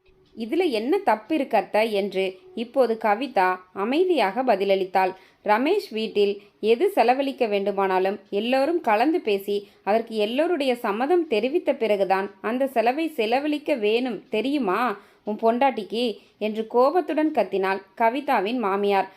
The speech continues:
"அத்தை, நான் வாங்கி வந்த சம்பள பணத்துல போன மாதம் உங்க மகளுக்கு ஒரு மோதிரம் செய்து கொடுத்தீங்களே, அதை பத்தி நீங்க யாரிடம் கலந்து பேசினீங்க? என்னிடம் கூட கேட்டிருக்க வேண்டாம். ஒரு வார்த்தை உங்க பிள்ளையிடமாவது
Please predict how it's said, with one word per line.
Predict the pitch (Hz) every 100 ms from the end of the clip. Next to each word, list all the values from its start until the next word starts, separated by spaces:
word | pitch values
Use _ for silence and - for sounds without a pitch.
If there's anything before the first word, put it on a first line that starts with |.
| _ _ -
"அத்தை, | 190 247 233 185 -
நான் | 208 208 208
வாங்கி | 196 220 359
வந்த | 370 254 233
சம்பள | 233 208 247
பணத்துல | 262 226 202 196 196 190 - _ _
போன | 240 269 285
மாதம் | 240 233 330
உங்க | 285 226
மகளுக்கு | 208 196 254 277 208 220 214 -
ஒரு | 196 220
மோதிரம் | 214 226 294 381
செய்து | 370 277 262
கொடுத்தீங்களே, | 262 247 220 247 240 233 233 - _
அதை | - 214 254
பத்தி | 254 262
நீங்க | 349 294 240
யாரிடம் | 214 202 254 311 339
கலந்து | 247 226 262
பேசினீங்க? | 247 226 226 208 202 254 349 - _
என்னிடம் | - 214 254 285 302
கூட | 294 311
கேட்டிருக்க | 381 311 240 254 233 226
வேண்டாம். | 202 190 180 - - _
ஒரு | 208 226
வார்த்தை | 208 226 311 302 254 220 -
உங்க | 214 214
பிள்ளையிடமாவது | 226 254 320 302 294 285 294